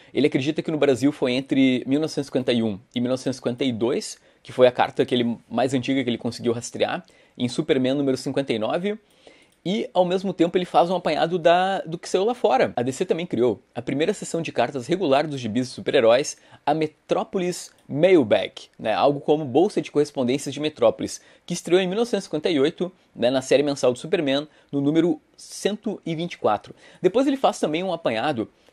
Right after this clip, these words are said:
com o Levi Trindade, né, eh, falando sobre por que que acabaram essas cartas aqui no Brasil. O principal motivo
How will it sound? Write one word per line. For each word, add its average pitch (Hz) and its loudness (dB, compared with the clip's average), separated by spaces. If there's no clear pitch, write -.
com 196 0
o 175 -2
Levi 180 4
Trindade, 180 0
né, 110 0
eh, 113 4
falando 156 4
sobre 175 0
por 196 -2
que 220 -6
que 233 -4
acabaram 208 2
essas - -8
cartas 127 -2
aqui 123 -6
no 123 -2
Brasil. 110 2
O 147 -6
principal 180 -4
motivo 143 0